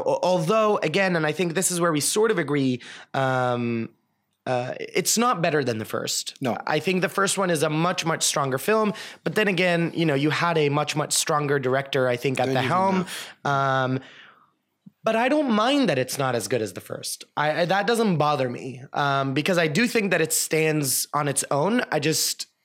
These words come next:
Speaker 1: in comparison to the first film, it's just not as good.
Speaker 2: Yeah, definitely in comparison to, to the first movie, it's a bit weaker.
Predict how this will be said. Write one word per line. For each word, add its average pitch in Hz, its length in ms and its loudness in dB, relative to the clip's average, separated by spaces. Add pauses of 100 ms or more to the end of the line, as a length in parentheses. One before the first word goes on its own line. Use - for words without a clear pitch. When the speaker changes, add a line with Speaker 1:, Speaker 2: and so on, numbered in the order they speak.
Speaker 1:
in 208 140 2
comparison 196 680 2
to 123 140 -4
the 110 60 -4
first 123 280 -2
film, 127 220 0
it's 143 160 0
just 139 180 0
not 120 220 -2
as 98 140 -6
good. - 360 -4 (340)
Speaker 2:
Yeah, 165 300 0
definitely 139 520 -2
in 117 40 -4
comparison 107 560 -4
to, 95 220 -10
to - 100 -12
the 95 120 -16
first - 280 -6
movie, 120 260 -4
it's - 140 -6
a 98 60 -12
bit 92 240 -10
weaker. 117 420 -6